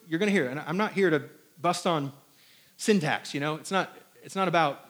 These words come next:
necessarily the wording. But the truth of the matter is,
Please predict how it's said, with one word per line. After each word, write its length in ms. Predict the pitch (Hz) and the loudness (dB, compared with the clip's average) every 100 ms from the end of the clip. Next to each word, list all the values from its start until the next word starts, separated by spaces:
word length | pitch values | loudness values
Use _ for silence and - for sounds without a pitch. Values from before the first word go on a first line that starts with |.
| - _ - | -20 _ -8
necessarily 400 | 175 180 180 156 | -6 0 0 2
the 80 | 143 | 2
wording. 340 | 165 135 107 - - | 2 2 -2 -4 4
But 480 | 165 - - - _ _ - _ _ _ - | 4 4 -12 -20 _ _ -20 _ _ _ -12
the 60 | |
truth 180 | 151 302 | 0 0
of 40 | 302 | 4
the 60 | |
matter 300 | 247 175 135 | 6 6 4
is, 320 | 120 123 - | -2 -6 -10